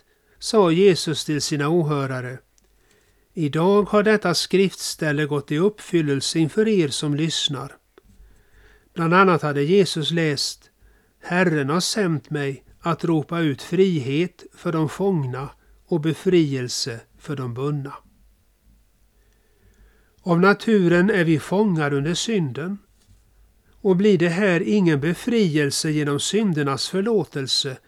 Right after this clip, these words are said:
så väntar en evig fångenskap under syndens lön, som är döden. Ur denna fångenskap är det bara en som kan befria oss, men han kan det verkligen,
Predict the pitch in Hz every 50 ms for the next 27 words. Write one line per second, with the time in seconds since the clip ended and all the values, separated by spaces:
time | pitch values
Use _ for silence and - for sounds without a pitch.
0 | _ _ _ _ _ _ _ _ _ _ _ _ _ _ _ - - 185 170 180
1 | 196 202 185 165 - - 156 151 156 165 220 240 214 208 208 175 147 139 143 143
2 | 147 - - - 220 240 240 208 180 170 160 151 - - - - - 156 143 135
3 | 120 - - - 156 156 147 175 175 - - - 208 185 160 139 131 147 170 170
4 | - - 175 151 151 160 190 208 180 139 - - - - - 160 156 165 175 180
5 | 190 160 143 131 120 139 170 190 180 - _ _ _ _ _ _ _ _ _ _
6 | _ _ _ _ _ _ _ _ _ _ _ _ _ _ _ 196 175 160 190 208
7 | 208 208 202 185 - - 240 240 226 214 190 180 160 - - - - 175 165 151
8 | 139 - - 165 160 165 165 165 185 175 165 175 202 196 175 170 190 214 196 170
9 | 139 120 - - - 165 151 - - 165 147 147 165 156 - - 180 175 165 139
10 | 139 127 - - 143 185 175 - - - - - - - _ _ _ _ _ _
11 | _ _ _ _ - 139 123 - 170 196 214 - - 190 196 226 233 214 247 233
12 | 214 220 208 175 - - - 147 139 135 127 120 120 120